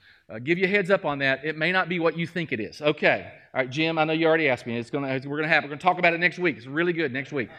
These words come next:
Don't miss next week. I don't know what you got planned, but you need to come here to know about, uh, Jesus descending and all that. It's gonna be great. Okay, next week. I'm so glad you're here. Let's pray. We're gonna ask God to bless us. We're gonna take up an offering in a second. I'll tell you about that in just a minute. Lord, thank you for this message and for Jesus,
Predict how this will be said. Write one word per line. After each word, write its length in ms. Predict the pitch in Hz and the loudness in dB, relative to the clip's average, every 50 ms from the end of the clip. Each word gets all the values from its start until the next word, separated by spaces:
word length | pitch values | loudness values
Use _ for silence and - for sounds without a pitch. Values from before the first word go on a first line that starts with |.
| - - - | -20 -12 -2
Don't 180 | - 147 160 160 | 0 0 0 2
miss 200 | 170 175 170 - | 0 0 0 0
next 180 | 175 165 156 - | -4 -4 -4 -4
week. 120 | 156 143 | -2 0
I 40 | 143 | 0
don't 80 | 151 | 0
know 80 | 156 156 | 0 2
what 220 | 151 170 170 175 | 2 2 2 2
you 60 | 196 175 | 2 2
got 180 | 185 185 185 | 2 2 2
planned, 460 | - 214 214 208 196 160 147 135 131 - - - 247 - | 2 2 4 4 4 4 2 0 -2 -6 -12 -16 -14 -10
but 120 | 139 135 - | -10 -8 -2
you 60 | 135 | -2
need 80 | 143 | 0
to 80 | 143 147 | 0 0
come 180 | - 180 165 165 | 0 -2 0 2
here 280 | 180 170 156 143 - - - - - _ | 4 4 4 4 2 -2 -10 -16 -16 _
to 80 | - 139 | -6 0
know 160 | 135 135 131 | 2 2 2
about, 300 | 127 127 127 120 117 113 - - - - - - | 4 6 6 6 6 4 -2 -16 -20 -20 -14 -10
uh, 140 | - 107 107 | -8 -6 -6
Jesus 440 | 107 117 131 127 113 117 110 - | -4 -4 -4 -4 -4 -6 -10 -10
descending 500 | - 120 113 - - 123 120 110 107 104 | -10 -12 -10 -4 -4 -2 -2 -2 -4 -4
and 100 | 101 101 | -4 -4
all 120 | 104 101 98 | -4 -2 -2
that. 180 | 104 101 - - | -2 -4 -4 -6
It's 120 | 120 - - | -12 -10 -8
gonna 160 | 135 123 117 | -6 -4 -4
be 80 | 120 | -4
great. 300 | 113 107 131 131 110 90 - - 120 | -6 -4 0 0 0 -2 -2 -8 -10
Okay, 300 | 123 - - 104 80 - - | -8 -4 -4 -6 -6 -6 -4
next 200 | 120 127 127 - | -4 -4 -4 -2
week. 220 | 143 139 113 - - - _ _ _ _ - - | -2 -4 -4 -4 -6 -18 _ _ _ _ -10 -8
I'm 100 | 156 147 | -8 -6
so 180 | - - 175 | -4 -4 -4
glad 240 | 143 139 135 127 117 | -2 0 -2 -2 -2
you're 100 | 113 110 | -2 -6
here. 280 | 120 120 104 95 90 - _ _ _ - - - - - - _ - | -6 -6 -6 -6 -8 -12 _ _ _ -20 -20 -20 -20 -20 -20 _ -6
Let's 180 | 147 151 - | -4 -4 -4
pray. 360 | - - 190 175 170 170 175 160 | -6 -2 2 2 4 4 2 0
We're 120 | 143 139 | -2 -4
gonna 160 | 147 143 139 | -4 -2 0
ask 180 | 143 143 - - | -2 -2 -2 0
God 160 | 147 135 131 | 0 0 0
to 80 | 123 117 | 0 -2
bless 300 | 127 139 151 156 151 165 | 0 2 2 2 0 -4
us. 120 | 147 - | -10 -8
We're 120 | 190 214 | -6 -6
gonna 120 | 208 208 190 | -2 -2 -2
take 60 | 180 | -4
up 60 | 143 | -4
an 80 | 151 139 | -4 2
offering 320 | 135 139 135 - 147 139 | 2 2 2 2 -2 -6
in 40 | 131 | -6
a 40 | 123 | -6
second. 260 | - 143 135 - 131 | -4 -6 -4 -4 -2
I'll 80 | 127 120 | -4 -4
tell 160 | - 139 123 | -4 -2 -4
you 40 | 120 | -2
about 180 | 117 113 - | -2 -2 -2
that 140 | - 113 - | -2 -4 -4
in 60 | 113 | -4
just 180 | 117 117 - - | -8 -8 -6 -4
a 40 | 110 | -4
minute. 180 | 110 107 104 | -4 -4 -4
Lord, 220 | 123 127 131 127 - | -4 -4 -6 -2 0
thank 240 | 147 151 160 - | 0 0 0 -2
you 100 | - 156 | -6 -6
for 360 | 143 - 139 131 131 127 123 120 | -6 -6 -6 -4 -2 -2 -2 -2
this 240 | 120 117 110 - | -4 -4 -6 -6
message 420 | 135 127 131 139 139 - 151 139 131 | -6 -2 -2 -2 -2 -4 -8 -6 -6
and 100 | 120 110 | -8 -8
for 140 | - 117 117 | -6 -8 -8
Jesus, 500 | 107 120 139 147 139 143 143 131 - | -4 -2 -2 -2 -2 -4 -6 -8 -8